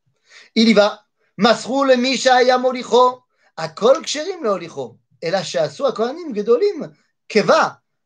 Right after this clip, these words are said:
Velo Ayu Menichim et Israël le Olicho. C'est les Kohanim qui ont pris sur eux de le faire, bien que normalement, un juif, pas un Kohen, il aurait pu emmener le Seir Azazel. Minag, que les Kohanim le fassent. Amar Rabbi Yosef, Maaseh Ve'olichu, Arsula,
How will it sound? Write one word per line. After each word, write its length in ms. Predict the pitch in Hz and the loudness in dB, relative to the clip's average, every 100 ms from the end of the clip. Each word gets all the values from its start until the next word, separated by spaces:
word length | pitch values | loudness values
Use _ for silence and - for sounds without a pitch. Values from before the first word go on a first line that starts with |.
| - | -8
Velo 320 | 143 170 247 | -4 2 4
Ayu 300 | 311 220 233 | 4 2 -2
Menichim 520 | 208 175 160 185 208 | -6 -8 -8 -8 -8
et 120 | 165 | -10
Israël 360 | 139 - 147 160 | -14 -4 -4 0
le 100 | 151 | 0
Olicho. 460 | 143 139 127 113 _ _ _ _ _ | -2 -4 -10 -12 _ _ _ _ _
C'est 100 | 247 | -4
les 100 | 226 | 2
Kohanim 360 | 220 202 254 | 4 2 0
qui 100 | 214 | -6
ont 60 | 190 | -8
pris 160 | 160 214 | -8 -8
sur 200 | 202 190 | -6 -6
eux 20 | |
de 80 | 165 | -6
le 100 | 151 | -6
faire, 300 | 113 190 277 262 - _ | -4 -4 -4 -8 -18 _
bien 220 | 139 226 | 0 0
que 100 | 220 | 0
normalement, 640 | 185 185 180 185 190 147 _ _ | -4 -4 -2 0 0 -2 _ _
un 140 | 190 180 | -4 -2
juif, 440 | 151 226 175 - - - - | -2 -4 -4 -10 -20 -20 -4
pas 140 | - 233 | 2 2
un 60 | |
Kohen, 320 | - 208 208 175 | 4 2 2 -2
il 80 | |
aurait 200 | 165 175 | -6 -8
pu 140 | 165 262 | -6 -2
emmener 240 | 220 190 | -2 -2
le 100 | 190 | -6
Seir 240 | 143 175 160 | -8 -6 -2
Azazel. 480 | 143 123 120 208 339 - _ _ - | -2 -4 -2 0 -2 -8 _ _ -8
Minag, 600 | 269 240 233 254 202 - | -2 0 2 0 -4 -6
que 80 | 202 | 0
les 100 | 208 | 0
Kohanim 380 | 202 196 196 185 | 2 0 0 -6
le 80 | 160 | -6
fassent. 420 | 147 196 - _ _ _ _ _ _ | -4 -4 -6 _ _ _ _ _ _
Amar 180 | 127 196 | -2 0
Rabbi 160 | 202 | 4
Yosef, 260 | 220 220 285 | 4 2 -2
Maaseh 440 | 202 180 170 277 | 0 0 -2 -6
Ve'olichu, 720 | 214 202 196 208 277 247 160 - _ _ | -2 -2 -2 -6 -6 -6 -6 -12 _ _
Arsula, 880 | 214 220 143 - 151 135 180 277 - | 0 0 -2 -10 -4 2 2 2 -4